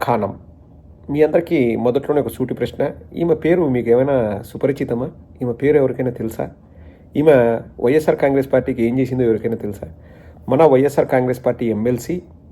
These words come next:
జకియా ఖానం బీజేపీలో జాయిన్ అయిందంట. ఎందుకు జాయిన్ అయింది అనే దానికి కూడా కారణం చెప్తున్నారండి. జకియా ఖానం మాట్లాడుతూ, ప్రధాని మోదీ అందరికీ సమాన హక్కులు అమలు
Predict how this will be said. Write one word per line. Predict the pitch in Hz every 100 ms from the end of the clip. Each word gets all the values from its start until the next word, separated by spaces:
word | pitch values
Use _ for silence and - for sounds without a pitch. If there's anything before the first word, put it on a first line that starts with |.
| -
జకియా | - 120 - 151 143
ఖానం | - 123 147 175 - - - - - - - - 143
బీజేపీలో | 120 123 156 156 151 151
జాయిన్ | 107 117 120
అయిందంట. | 113 107 104
ఎందుకు | 131 127 127 170 175
జాయిన్ | 131 143 139 139
అయింది | 135 131 135
అనే | 120
దానికి | 120 117
కూడా | 120 131
కారణం | 113 113 123
చెప్తున్నారండి. | 107 - 107 101 101 202 - - - - - - - - - -
జకియా | 117 139 156 185
ఖానం | 180 160 151 156 131
మాట్లాడుతూ, | 127 139 135 131 147 123 107
ప్రధాని | 110 123 151 170
మోదీ | 151 127 139 143
అందరికీ | 117 131 127
సమాన | 131 120 123 143
హక్కులు | 123 117 - 131
అమలు | 110 131